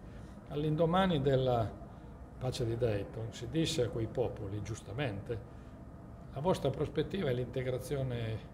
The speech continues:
nelle istituzioni euroatlantiche, nell'Unione Europea e nella nato, perché così voi avrete stabilità, sicurezza e soprattutto affermeremo tutti insieme un principio, e cioè che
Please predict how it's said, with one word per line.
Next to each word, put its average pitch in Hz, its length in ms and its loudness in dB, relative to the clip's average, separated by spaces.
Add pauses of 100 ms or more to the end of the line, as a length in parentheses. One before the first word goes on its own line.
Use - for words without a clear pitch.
(120)
nelle 127 200 0
istituzioni 117 540 -4
euroatlantiche, 104 760 -4
nell'Unione 113 400 -2
Europea 127 360 -2
e - 20 -4
nella 104 220 -4
nato, - 340 -10 (600)
perché 123 360 -4
così 151 360 4
voi 131 260 6
avrete 120 420 4
stabilità, 113 560 -2
sicurezza 151 580 -2
e 120 40 -2
soprattutto - 840 -4 (440)
affermeremo 139 960 4 (360)
tutti - 360 -2
insieme 131 500 2
un 170 100 0
principio, 117 600 -4 (580)
e - 80 -10
cioè 139 300 2
che 120 280 0